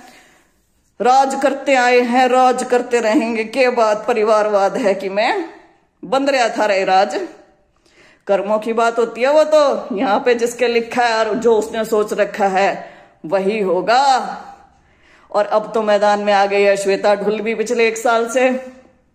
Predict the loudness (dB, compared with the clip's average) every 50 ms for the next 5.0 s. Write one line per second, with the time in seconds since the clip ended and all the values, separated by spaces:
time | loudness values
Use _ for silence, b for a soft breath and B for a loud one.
0 | _ _ _ _ b b b b b b b b b b b _ -6 -4 -2 -2
1 | -2 0 0 0 0 2 0 0 0 -2 -6 -8 -6 -6 -6 -4 -2 0 0 0
2 | 2 2 0 0 0 0 0 0 0 0 0 2 2 2 0 -2 -4 -6 -6 -4
3 | -4 -4 -4 -4 -4 -4 -2 -2 0 0 0 2 2 0 0 0 0 0 2 2
4 | 2 0 0 0 0 0 0 0 0 2 2 2 4 4 2 2 0 -2 -6 -10